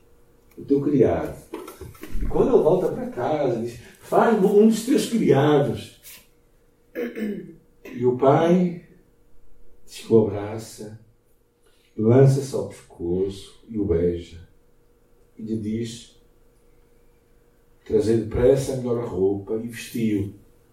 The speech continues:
pondo-lhe um anel no dedo, sandálias nos pés,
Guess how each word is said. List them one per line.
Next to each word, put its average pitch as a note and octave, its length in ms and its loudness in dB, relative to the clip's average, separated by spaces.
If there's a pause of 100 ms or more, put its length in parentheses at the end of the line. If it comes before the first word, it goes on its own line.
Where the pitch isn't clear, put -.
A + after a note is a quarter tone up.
(100)
pondo-lhe F3 380 4
um E3 100 0
anel D3+ 260 2
no D#3 140 -2
dedo, F#2+ 400 0 (800)
sandálias B2+ 560 2
nos C3 160 -2
pés, - 600 -10